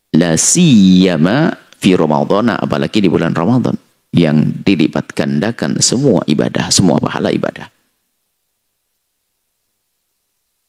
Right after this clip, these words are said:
Uthabata aidan, dan telah tetap riwayat, telah benar riwayat, thabat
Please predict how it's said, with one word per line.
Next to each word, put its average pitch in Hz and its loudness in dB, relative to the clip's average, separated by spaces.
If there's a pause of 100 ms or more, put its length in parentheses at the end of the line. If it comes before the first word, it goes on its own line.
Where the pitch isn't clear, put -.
(1040)
Uthabata 165 2
aidan, 120 4
dan 92 0
telah 87 -2
tetap - -8
riwayat, 80 -2
telah - -4
benar 87 2
riwayat, 76 -4
thabat 85 -2